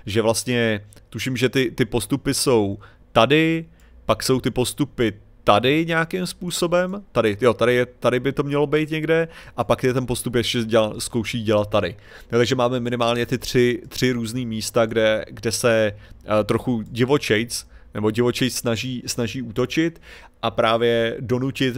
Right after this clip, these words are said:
donutit ty posily, které tady slouží jako v podstatě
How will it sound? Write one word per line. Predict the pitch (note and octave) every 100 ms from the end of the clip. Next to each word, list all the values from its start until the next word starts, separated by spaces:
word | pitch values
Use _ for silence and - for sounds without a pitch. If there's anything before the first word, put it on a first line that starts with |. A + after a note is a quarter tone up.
| C3
donutit | A#2+ B2 B2 C3 -
ty | B2
posily, | - G#2+ - B2 A#2+
které | - A#2 A2+
tady | A#2
slouží | A2+ A2+ G#2 A#2+
jako | A2 A#2
v |
podstatě | A#2+ - A#2